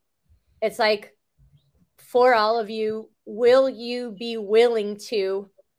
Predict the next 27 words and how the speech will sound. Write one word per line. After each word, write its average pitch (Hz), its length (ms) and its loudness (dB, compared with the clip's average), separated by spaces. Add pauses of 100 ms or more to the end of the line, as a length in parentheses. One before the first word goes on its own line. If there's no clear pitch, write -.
(640)
listen 220 680 -2 (1200)
from 226 220 0
the 208 220 -6
ears 240 380 4
of 214 160 0
a 220 80 -4
student? 214 640 -8 (1900)
Drop 262 260 6
everything, 226 480 2
like, 208 340 -8
drop 247 300 0
everything 254 500 -4
that 226 180 -6
you 233 140 -8
know, 226 300 -2
drop 226 240 -6
everything 226 380 -6
that 190 140 -10
you 220 100 -14
think 220 280 -8
you 214 140 -10
know, 214 300 -4
and 208 340 -8
be 226 140 -6
willing 220 420 0
to 226 120 -8
listen 208 580 -6